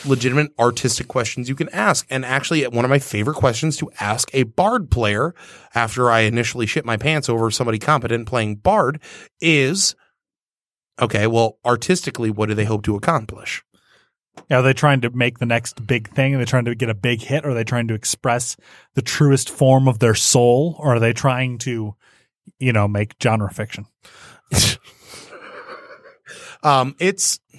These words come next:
Speaker 1: you know, it's all under the realm of pure view. Uh, so a couple of things,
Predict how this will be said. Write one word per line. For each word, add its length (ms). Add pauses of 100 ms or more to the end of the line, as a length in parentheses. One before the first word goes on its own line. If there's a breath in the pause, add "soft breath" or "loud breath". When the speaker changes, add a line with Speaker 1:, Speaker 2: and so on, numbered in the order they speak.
(120)
Speaker 1:
you 120
know, 140
it's 260
all 360
under 220
the 80
realm 240
of 120
pure 220
view. 280 (360 loud breath)
Uh, 340
so 300
a 100
couple 260
of 80
things, 540